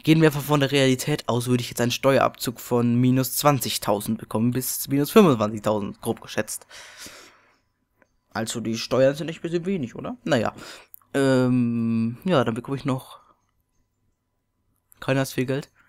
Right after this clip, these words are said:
Ein Zinssatz von null Komma eins Prozent, welcher zweihundertdrei Dollar entspricht.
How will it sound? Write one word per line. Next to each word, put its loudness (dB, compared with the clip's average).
Ein 0
Zinssatz -6
von -2
null 2
Komma 0
eins -4
Prozent, -8
welcher 0
zweihundertdrei -2
Dollar -2
entspricht. -8